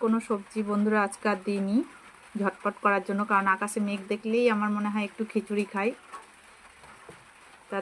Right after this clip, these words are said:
তোমরা আজকে কে কী খেলে অবশ্যই কমেন্ট করো। তো বন্ধুরা, প্রথমেই আমি তোমাদের কাছে ক্ষমা চেয়ে নিচ্ছি। গতকাল লাইভে আমি বলেছিলাম যে আজকে, উম, আমি, আহ, তোমাদের গতকাল যে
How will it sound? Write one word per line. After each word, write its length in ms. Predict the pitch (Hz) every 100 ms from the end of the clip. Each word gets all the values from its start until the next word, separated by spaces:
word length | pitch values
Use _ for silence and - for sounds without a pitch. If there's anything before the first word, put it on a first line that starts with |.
| 202
তোমরা 220 | 202 214 214
আজকে 200 | - 233 -
কে 100 | 214 214
কী 100 | 226 220
খেলে 320 | 226 214 214 226 240 214
অবশ্যই 380 | 202 214 233 233
কমেন্ট 260 | 202 202 208 214
করো। 160 | 208 220
তো 40 | 220 208
বন্ধুরা, 340 | 214 220 220 220 247 -
প্রথমেই 480 | 214 220 214 220 254 202
আমি 200 | 202 214 214 214 - - -
তোমাদের 360 | 202 202 214 214
কাছে 300 | 208 - 226 214 208 208 - - -
ক্ষমা 240 | - 214 214
চেয়ে 180 | 226 214 208
নিচ্ছি। 340 | 208 - - 240 220
গতকাল 380 | 202 220 226 214 214
লাইভে 260 | 196 190 214
আমি 120 | 214 202
বলেছিলাম 460 | 202 214 214 220 202 214
যে 80 | 208 180 196
আজকে, 380 | 196 - 233 233 233 233 - - - -
উম, 140 | 196 185 - - - - - - - -
আমি, 180 | 208 214 220 220 202 185
আহ, 240 | 185 180 180
তোমাদের 260 | 214 214 226 220
গতকাল 360 | 208 226 220 220 214
যে 100 | 220